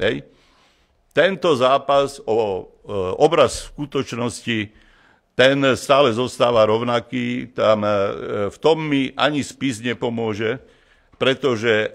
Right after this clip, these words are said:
ak sú tu ľudia, ktorí nechápu hodnotu skutočne prežitého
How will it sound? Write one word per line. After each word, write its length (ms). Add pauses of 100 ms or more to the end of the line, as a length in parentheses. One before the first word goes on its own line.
ak 160
sú 240
tu 160
ľudia, 400
ktorí 640 (880)
nechápu 560
hodnotu 480
skutočne 580
prežitého 560